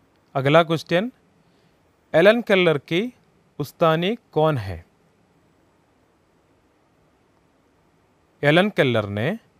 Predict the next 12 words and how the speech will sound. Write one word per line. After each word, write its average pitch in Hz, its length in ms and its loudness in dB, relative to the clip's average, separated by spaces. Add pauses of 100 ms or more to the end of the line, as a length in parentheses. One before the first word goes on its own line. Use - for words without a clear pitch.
(460)
एक 170 320 0
छोटी 196 440 -2
कहानी 123 640 -4 (540)
ब्रेली 185 520 2
रस्मुल 190 380 -2
ख़त 226 320 0
में 165 300 -6 (760)
लिखी। 120 400 -6 (500)
वो 170 120 0
कौन 175 280 -2
सी 143 240 -8
है? 95 240 -14